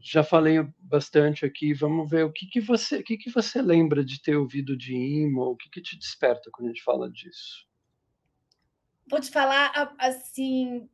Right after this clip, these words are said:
Speaker 2: primeira coisa que vem é a estética, né? Você fala de, de cultura emo, eu penso direto, acho que o que, o que impacta muito primeiro é a, a coisa da estética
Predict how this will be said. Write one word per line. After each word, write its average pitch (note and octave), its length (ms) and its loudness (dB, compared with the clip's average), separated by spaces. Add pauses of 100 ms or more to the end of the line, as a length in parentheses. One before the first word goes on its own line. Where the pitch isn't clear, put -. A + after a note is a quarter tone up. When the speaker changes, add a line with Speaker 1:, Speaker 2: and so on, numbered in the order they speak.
Speaker 2:
primeira C#4+ 380 4
coisa D#4+ 240 -6
que D4 80 -10
vem D4 300 -6
é D4+ 140 0
a D#4+ 80 2
estética, G#3+ 720 -2
né? G#3+ 420 -8 (280)
Você - 220 -10
fala B3 360 0
de, A#3+ 400 -8
de A3 200 -14
cultura A#3 520 -2
emo, A#3+ 240 2
eu C4+ 140 8
penso C#4 460 4
direto, B3+ 500 8
acho B3 180 0
que C#4+ 100 -4
o C#4 60 -4
que, C#4 120 -6
o B3 340 -6
que C4 720 -4
impacta C4 640 0
muito C4 460 0
primeiro B3+ 640 0
é C#4 280 2
a, C#4+ 280 -4
a - 20 -4
coisa C4 320 -2
da B3+ 140 0
estética A3 880 -2